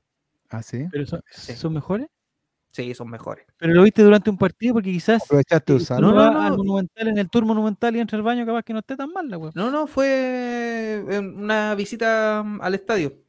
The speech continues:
Speaker 3: pero
Speaker 2: Ya.
Speaker 3: igual conocí la infraestructura, bueno, y se ve bien de todos lados además, entonces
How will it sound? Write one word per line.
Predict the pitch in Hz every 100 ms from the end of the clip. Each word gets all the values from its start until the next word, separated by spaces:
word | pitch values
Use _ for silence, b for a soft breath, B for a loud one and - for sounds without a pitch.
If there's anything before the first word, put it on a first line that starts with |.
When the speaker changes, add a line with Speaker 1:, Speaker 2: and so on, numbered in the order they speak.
| _
Speaker 3:
pero | 170 175 175 175 170
Speaker 2:
Ya. | 156
Speaker 3:
igual | 160 170 165
conocí | 165 156 175
la | 175
infraestructura, | 170 - 147 - 147 160 175 160
bueno, | 135 123 117
y |
se | - 123
ve | 127
bien | 139 143
de | 135
todos | 135 143
lados | 143 147
además, | 143 143 143
entonces | 135 135 131 131 123 127